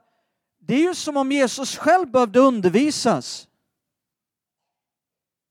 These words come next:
Ja, Jesus, det är ju fint att du säger detta, att vi ska älska vår nästa som oss själva.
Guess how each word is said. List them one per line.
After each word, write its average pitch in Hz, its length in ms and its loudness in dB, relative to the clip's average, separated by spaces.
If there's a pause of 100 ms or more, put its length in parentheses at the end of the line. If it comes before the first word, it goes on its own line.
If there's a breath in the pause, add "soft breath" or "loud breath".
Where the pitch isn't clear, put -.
(1160)
Ja, 226 440 2
Jesus, 240 540 0
det 156 80 -6
är 156 40 0
ju 254 140 0
fint 339 520 -4
att 381 100 -4
du 403 120 -2
säger 403 540 -2
detta, - 300 2
att 285 120 -2
vi 302 80 -2
ska - 180 -2
älska 285 380 2
vår 392 140 0
nästa 359 400 0
som 294 320 0
oss 285 480 4
själva. 240 440 2